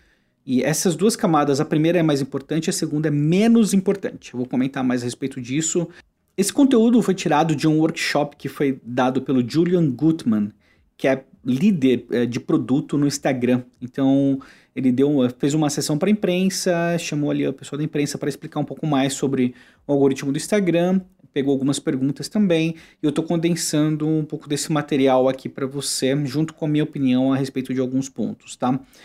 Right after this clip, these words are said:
Mas essa informação a respeito do algoritmo é oficial,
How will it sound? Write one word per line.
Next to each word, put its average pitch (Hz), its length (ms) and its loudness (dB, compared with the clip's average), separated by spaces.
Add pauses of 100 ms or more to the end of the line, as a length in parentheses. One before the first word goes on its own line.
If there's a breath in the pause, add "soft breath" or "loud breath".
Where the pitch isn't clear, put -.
(200 loud breath)
Mas 143 420 0
essa 202 480 2
informação 180 800 0
a - 20 4
respeito 156 460 -2
do 147 60 -2
algoritmo 143 580 -2
é 147 300 -4
oficial, 165 920 -4